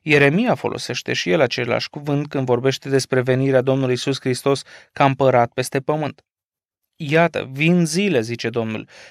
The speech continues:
„când voi ridica lui David un vlăstar drept. El va împărăți, va lucra cu înțelepciune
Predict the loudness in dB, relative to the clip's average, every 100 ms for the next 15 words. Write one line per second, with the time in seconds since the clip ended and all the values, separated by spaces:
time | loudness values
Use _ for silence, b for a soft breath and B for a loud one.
0 | B -6 0 2 4 4 4 0 -4 -4
1 | 0 2 2 0 0 2 2 0 -4 -4
2 | -2 -4 0 -2 0 -2 -4 -4 _ _
3 | _ _ -12 0 4 4 4 2 2 0
4 | -2 -4 -12 -14 _ _ _ 2 4 4
5 | 2 2 0 -2 -2 -2 -2 -4 -4